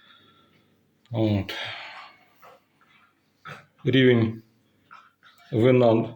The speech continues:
до пробки сягає близько півтора сантиметра. Тобто повітряна камера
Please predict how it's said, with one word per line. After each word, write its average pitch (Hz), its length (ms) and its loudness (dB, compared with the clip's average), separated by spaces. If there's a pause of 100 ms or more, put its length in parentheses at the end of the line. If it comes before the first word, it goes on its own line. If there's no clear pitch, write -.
до 120 280 2
пробки 117 500 2 (840)
сягає 117 460 4
близько 113 580 2 (160)
півтора 113 360 2
сантиметра. 120 680 -4 (1400)
Тобто 113 240 -4
повітряна 117 560 2
камера 107 580 0